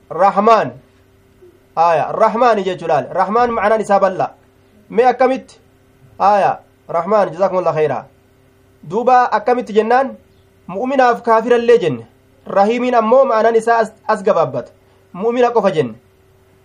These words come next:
Eh, qawaa'idaa takka jira. Assasaa Ibnu Junaa. Maal jedhan?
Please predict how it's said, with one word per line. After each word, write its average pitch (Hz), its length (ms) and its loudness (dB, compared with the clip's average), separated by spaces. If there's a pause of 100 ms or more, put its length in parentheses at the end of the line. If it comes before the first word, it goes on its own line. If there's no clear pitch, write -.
(560)
Eh, 180 540 2 (800)
qawaa'idaa 214 520 2
takka 240 260 0
jira. 156 380 -4 (500)
Assasaa 214 540 2
Ibnu 190 220 -2
Junaa. 185 340 0 (960)
Maal 214 340 -2
jedhan? 180 340 -2